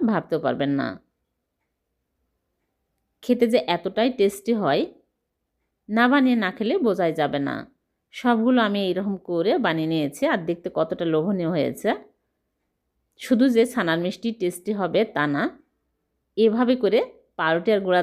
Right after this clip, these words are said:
দুধ ভেজে মিষ্টি বানিয়ে দেখবেন, মুখে লেগে থাকবে এর স্বাদ। খেয়ে বুঝতেই পারবেন না যে, খেয়ে বোঝাই যাবে না যে এই মিষ্টি পাউরুটি দিয়ে তৈরি করা। একটা কেটে দেখাচ্ছি, খুবই লোভনীয় আর খুবই টেস্টি হয়েছে। মিষ্টি খেতে মন চাইলে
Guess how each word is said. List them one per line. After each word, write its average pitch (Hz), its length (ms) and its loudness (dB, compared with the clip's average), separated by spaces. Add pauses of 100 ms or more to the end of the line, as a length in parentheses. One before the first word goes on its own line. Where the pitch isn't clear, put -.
দুধ 175 180 -4
ভেজে 190 340 0 (220)
মিষ্টি 202 240 -4
বানিয়ে 156 340 -2
দেখবেন, 139 320 -2 (360)
মুখে 196 240 -2
লেগে 165 280 2
থাকবে 156 260 -4
এর 143 160 -2
স্বাদ। - 240 -8 (960)
খেয়ে 202 120 4
বুঝতেই 196 440 0
পারবেন 190 400 0
না 165 80 0 (140)
যে, 165 100 2 (720)
খেয়ে 220 180 4
বোঝাই 196 340 2
যাবে 202 200 0
না 190 120 -2
যে 180 140 0 (180)
এই 175 100 0
মিষ্টি 180 360 -6 (180)
পাউরুটি 151 400 -2
দিয়ে 151 180 -2
তৈরি 147 180 0
করা। 135 260 -2 (340)
একটা 180 160 -6
কেটে 180 240 -4
দেখাচ্ছি, 156 420 -6 (160)
খুবই 240 240 0
লোভনীয় 196 440 0
আর 247 180 0
খুবই 202 240 0
টেস্টি 156 320 -4
হয়েছে। 131 360 -4 (1400)
মিষ্টি 226 240 -2
খেতে 226 200 2
মন 202 180 0 (100)
চাইলে 196 260 2